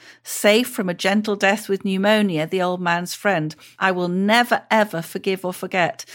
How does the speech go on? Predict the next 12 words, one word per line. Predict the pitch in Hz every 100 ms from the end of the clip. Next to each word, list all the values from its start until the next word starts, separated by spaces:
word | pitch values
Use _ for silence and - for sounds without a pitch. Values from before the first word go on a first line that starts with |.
| - -
Thank | - 220 208 -
you, | 208 185
and | 190
please | - 208 196 196 -
keep | - 185 -
up | -
the | -
good | - 180
work." | 185 185 151 - - - - -
And | 208
Andy | 233 233 185
says, | - 151 156 -